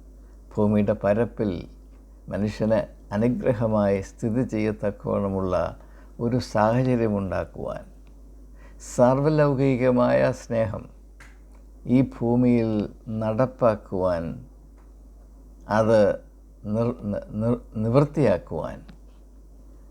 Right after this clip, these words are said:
നാം ഏറ്റെടുക്കുന്ന ചുമതലയുടെ പേരാണ് ലവ് ജിഹാദ്. സ്നേഹം ഈ ഭൂമിയിൽ സ്ഥാപിക്ക-,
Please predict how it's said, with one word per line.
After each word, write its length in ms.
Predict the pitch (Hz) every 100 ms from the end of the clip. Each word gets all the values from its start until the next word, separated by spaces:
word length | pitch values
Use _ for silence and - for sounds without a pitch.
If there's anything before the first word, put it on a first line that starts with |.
| - - - - -
നാം 440 | 113 117 131 151 165 151 - - - - -
ഏറ്റെടുക്കുന്ന 720 | 113 120 117 110 - 107 104 101
ചുമതലയുടെ 760 | - 107 110 110 110 110 107 104
പേരാണ് 680 | - 98 98 101 87 82 82 - - -
ലവ് 340 | 101 95 95 92 87
ജിഹാദ്. 720 | 98 87 90 90 98 - - - - - - - - - - -
സ്നേഹം 600 | - 113 110 113 101 101 98 95 - - - - - - - - -
ഈ 120 | 123 127
ഭൂമിയിൽ 500 | - 123 117 117 113
സ്ഥാപിക്ക-, 600 | 107 - 110 120 135 127